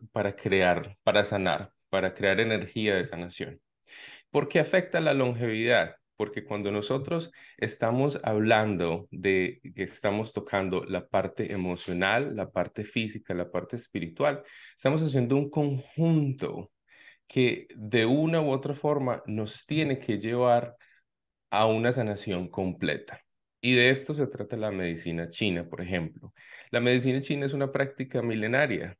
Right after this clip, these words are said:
Van más de cinco mil años practicándose y, y los resultados son absolutamente extraordinarios. Estamos hablando de que la medicina china puede trabajar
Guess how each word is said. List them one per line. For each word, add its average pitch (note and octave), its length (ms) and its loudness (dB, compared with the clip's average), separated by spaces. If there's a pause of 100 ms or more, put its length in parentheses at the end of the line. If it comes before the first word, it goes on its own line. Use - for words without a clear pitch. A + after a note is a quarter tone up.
(100)
Van F#2+ 320 0
más G#2 240 2
de A2+ 80 0
cinco G#2 320 -4
mil F#2+ 220 2
años G#2 680 0
practicándose G2 1040 -2 (520)
y, B2+ 340 0 (340)
y B2 100 2
los A#2+ 160 4
resultados B2 600 2
son B2+ 460 -2
absolutamente G#2+ 1500 -2
extraordinarios. F#2 1300 -2
Estamos G2 360 -8
hablando F#2 360 0
de G2 140 0
que - 100 -8
la F#2 120 -4
medicina F2 480 -4
china F#2 320 -6
puede F#2 260 -2
trabajar F2 720 -2